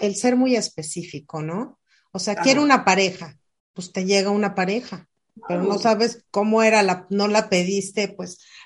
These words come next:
Speaker 1: lo quiero, es seguro, quiero una persona estable emocionalmente, o sea, te <laughs> puede llegar un, un medio loco ahí paranoico o una loca paranoica porque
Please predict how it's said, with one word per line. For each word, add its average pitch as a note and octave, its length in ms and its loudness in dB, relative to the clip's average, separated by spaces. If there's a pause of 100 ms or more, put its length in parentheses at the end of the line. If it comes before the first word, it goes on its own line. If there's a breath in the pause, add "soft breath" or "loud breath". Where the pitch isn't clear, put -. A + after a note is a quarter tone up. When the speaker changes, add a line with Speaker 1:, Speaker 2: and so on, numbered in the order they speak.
Speaker 1:
lo F3+ 140 -8
quiero, G3+ 480 0
es F3+ 160 -4
seguro, G#3 600 0
quiero G3 200 -4
una F#3 240 -4
persona E3+ 420 -8
estable G3 560 0
emocionalmente, F3 960 -6
o F3+ 40 -8
sea, F3+ 220 -4
te F#3 100 -2
<laughs> F3+ 100 -8
puede G#3 180 -2
llegar G3+ 440 4
un, G3+ 180 -4 (420 loud breath)
un A3 160 -2
medio G3+ 340 4
loco G3 420 2
ahí F#3+ 140 2
paranoico F#3 840 0
o F#3 200 0
una F#3 280 0
loca F3+ 400 -2
paranoica F3+ 640 -4
porque - 220 -16